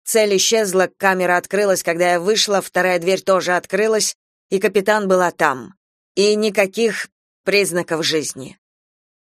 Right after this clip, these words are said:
«Сколько времени прошло от открытия камеры до того, как ты подошла к ней?» «От пяти до десяти секунд», ответила лейтенант Диас.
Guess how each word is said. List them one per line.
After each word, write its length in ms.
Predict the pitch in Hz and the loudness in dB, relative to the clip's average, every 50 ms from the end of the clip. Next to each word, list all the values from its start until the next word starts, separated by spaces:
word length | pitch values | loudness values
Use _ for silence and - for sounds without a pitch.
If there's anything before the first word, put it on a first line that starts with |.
| _ | _
«Сколько 500 | - - - - 254 247 226 208 - 277 | -8 -8 -4 0 0 0 0 2 0 0
времени 400 | 247 294 302 233 170 143 147 135 | 0 0 0 0 0 -2 -4 -4
прошло 420 | 131 - 151 156 151 - 160 175 175 | -4 -2 -2 0 0 0 0 2 0
от 160 | 180 170 - | 0 0 -2
открытия 540 | 170 165 - - 180 185 180 - - 165 156 | -4 -4 -4 -2 -2 -2 -2 -2 -2 -4 -6
камеры 520 | - - 165 160 165 180 196 208 220 247 | -4 -2 -2 -2 -2 -2 -4 -2 -4 -4
до 140 | 202 196 165 | -2 -2 -4
того, 340 | - 147 147 139 143 147 143 | -2 -4 -6 -6 -6 -8 -6
как 200 | - 151 - - | -8 -10 -8 -6
ты 100 | 165 147 | -6 -2
подошла 460 | - 165 165 170 165 - 214 220 214 | -2 0 0 0 -2 -2 -4 -4 -6
к 140 | 202 - 147 | -8 -10 -12
ней?» 360 | 151 139 123 135 - - _ _ _ _ _ _ _ _ _ _ _ _ | -10 -10 -10 -12 -14 -20 _ _ _ _ _ _ _ _ _ _ _ _
«От 240 | - 214 202 196 - | -2 -2 -2 0 2
пяти 400 | - 196 185 - - 190 208 220 | 0 0 2 2 0 0 0 2
до 140 | 202 202 185 | 2 0 2
десяти 440 | 170 180 170 - 180 170 - 180 | 2 -2 -2 -2 -4 -4 -4 -4
секунд», 640 | 170 - - 156 - 151 156 143 131 123 - - _ _ _ _ _ - - | -2 -2 -4 -4 -2 -2 -2 -2 -4 -10 -14 -18 _ _ _ _ _ -8 -6
ответила 480 | 170 156 156 165 156 151 160 147 151 | -6 -4 -2 -2 -2 -2 -2 -2 -2
лейтенант 540 | 147 143 143 143 156 151 147 147 147 143 139 | -2 -4 -4 -4 -6 -4 -4 -6 -6 -8 -6
Диас. 420 | 139 160 156 147 139 139 - - | -2 -2 -2 -2 -2 -4 -6 -8